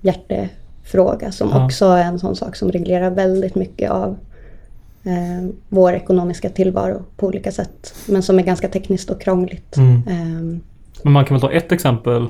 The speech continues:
Speaker 2: En sån konsekvens är väl om vi hade velat avskaffa det fria skolvalet exempelvis.
Speaker 1: Ja.
Speaker 2: Om vi hade förbjudit, det här kan ju du såklart, eh, på riktigt, till skillnad från jag som, eh, skjuter från höften nu, men är det inte så att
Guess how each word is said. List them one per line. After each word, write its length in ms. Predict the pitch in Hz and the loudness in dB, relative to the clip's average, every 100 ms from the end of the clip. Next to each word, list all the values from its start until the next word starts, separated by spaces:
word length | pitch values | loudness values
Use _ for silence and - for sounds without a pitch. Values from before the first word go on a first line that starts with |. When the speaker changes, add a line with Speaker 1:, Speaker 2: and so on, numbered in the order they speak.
| - - - - - | -8 -20 -20 -20 -2
Speaker 2:
En 120 | 139 | 2
sån 100 | 147 | 4
konsekvens 500 | 143 151 147 131 123 | 4 2 4 4 4
är 60 | 127 | 4
väl 160 | 120 120 | 4 4
om 120 | 120 | 4
vi 240 | 123 120 | 4 4
hade 280 | 127 131 123 | 2 2 2
velat 260 | 117 117 117 | 4 2 2
avskaffa 920 | 127 117 - 131 123 - 123 120 120 - - - - | 2 2 -2 -4 -4 0 4 4 2 -4 -20 -20 -2
det 160 | 131 | 0
fria 160 | 123 127 | 2 2
skolvalet 420 | - 135 123 139 | 4 2 4 2
exempelvis. 380 | 156 156 - - 220 | 2 0 0 0 2
Speaker 1:
Ja. 160 | 202 208 226 | 2 0 2
Speaker 2:
Om 100 | 135 | 4
vi 40 | 131 | 6
hade 120 | 123 | 4
förbjudit, 760 | - 131 127 120 143 147 - - | -2 0 0 2 0 -2 -8 -2
det 60 | |
här 140 | 135 135 | 2 2
kan 120 | 139 | 2
ju 60 | 127 | 2
du 60 | |
såklart, 380 | 123 123 123 - - _ | 0 0 0 -2 -16 _
eh, 80 | 135 | -6
på 100 | 123 | 2
riktigt, 360 | 127 - 143 - | 2 2 -2 0
till 100 | 127 | 0
skillnad 180 | 131 120 | 2 2
från 100 | 123 | 2
jag 160 | 120 | 2
som, 240 | - 120 120 | 0 -2 -2
eh, 120 | 120 | -2
skjuter 140 | 123 | -2
från 100 | 120 | 2
höften 260 | 127 - 151 | 2 2 2
nu, 80 | 123 | 4
men 240 | 120 120 | 2 0
är 100 | - | 2
det 60 | 135 | 2
inte 140 | 131 | 4
så 140 | 131 123 | 4 2
att 160 | 120 | 0